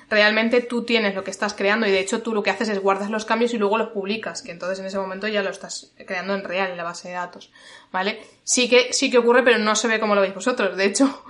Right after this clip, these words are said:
<laughs> intenté una vez desplegarme un, un F and O porque quería probar Project Operation y, y bueno, yo no me acuerdo los, eh, las páginas que llevaba aquel manual para des-, para instalarme la preview de Project Operation. Lo pasé bastante mal.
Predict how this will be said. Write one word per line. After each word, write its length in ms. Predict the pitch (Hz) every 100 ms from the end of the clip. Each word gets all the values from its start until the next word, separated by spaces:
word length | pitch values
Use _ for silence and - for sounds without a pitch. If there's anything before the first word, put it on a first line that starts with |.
| -
<laughs> 200 | - -
intenté 380 | 233 226 196 202
una 180 | 226 233
vez 220 | 240 240
desplegarme 500 | 240 214 190 196 220
un, 320 | 233 226 226 277
un 160 | 220
F 160 | 226 226
and 120 | 220
O 280 | 233 277 -
porque 240 | 214 190
quería 280 | 190 185 196
probar 320 | 214 214 208
Project 260 | 220 202 208
Operation 640 | 202 208 226 233 247 277
y, 440 | 240 214 196 190 -
y 220 | 214 196
bueno, 360 | 196 196 175 165 208
yo 180 | 196 196
no 120 | 208
me 60 | 214
acuerdo 260 | 220 214
los, 120 | 208 208 208
eh, 80 | 202
las 160 | 190
páginas 340 | - 220 233 220
que 100 | 208
llevaba 200 | 202 208
aquel 220 | 196 208
manual 480 | 214 202 214 240 240
para 200 | 196 185
des-, 320 | 196 233 -
para 200 | 202 190
instalarme 400 | 196 196 202 233
la 120 | 220
preview 280 | 202 196 208
de 100 | 226
Project 240 | 220 196
Operation. 500 | 196 196 277 381 240
Lo 80 | 190
pasé 220 | 185 220
bastante 540 | 262 233 - 240 226 202
mal. 260 | 226 311